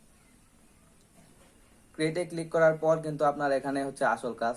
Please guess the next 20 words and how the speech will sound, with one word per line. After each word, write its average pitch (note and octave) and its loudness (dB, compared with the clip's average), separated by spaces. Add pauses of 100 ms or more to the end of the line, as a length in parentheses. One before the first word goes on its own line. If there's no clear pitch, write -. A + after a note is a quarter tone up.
আপনি C#3+ -2
বিজনেস C3+ -4
করতে D#3 -2 (100)
চান D#3 4
নাকি B2+ -4 (260)
আমার C3+ 0
মতো C#3+ -2
কন্টেন্ট C3+ -4
ক্রিয়েটর C#3 -4
হতে B2 -8
চান। A#2+ -4 (580)
আপনি C#3+ -2
যদি D#3+ -6
বিজনেস D#3 -4
করতে D#3 -6
চান D3+ -2
তাহলে C#3 2
উপরেরটাতে C#3+ -2
ক্লিক C3 -10
করবেন, C3 -4